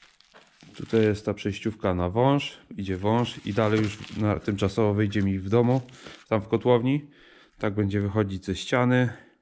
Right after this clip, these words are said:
Jakiś taki, e, zawór czerpny,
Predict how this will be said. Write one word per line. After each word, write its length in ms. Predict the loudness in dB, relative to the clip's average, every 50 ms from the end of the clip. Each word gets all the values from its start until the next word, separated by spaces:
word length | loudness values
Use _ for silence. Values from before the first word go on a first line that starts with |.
| _ _ _ _ _ _ _ _ _ _ _ _
Jakiś 320 | -2 -2 -2 -2 -4 -4
taki, 220 | -4 -6 -4 -4 -6
e, 80 | -6 -8 -12 -18 -20 -18 -4 0 2 4 4 4 4 2 2 2 0 0 0
zawór 440 | 0 0 2 2 0 -2 -2 -6
czerpny, 540 | -4 -4 -4 -4 -4 -4 -4 -2 0 0 -2